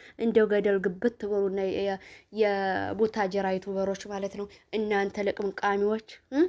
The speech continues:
ዛሬ የለም፣ መጣብኝ፣ መጣብኝ። አላህ ወይ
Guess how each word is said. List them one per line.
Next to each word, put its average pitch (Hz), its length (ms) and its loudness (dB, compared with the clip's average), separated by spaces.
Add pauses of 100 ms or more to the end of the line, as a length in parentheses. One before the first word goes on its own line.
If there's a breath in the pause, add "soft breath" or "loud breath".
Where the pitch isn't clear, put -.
(140)
ዛሬ 233 280 -2
የለም፣ 185 340 -4
መጣብኝ፣ 196 540 -6 (380)
መጣብኝ። 190 640 -10
አላህ 196 300 -4
ወይ 190 160 -6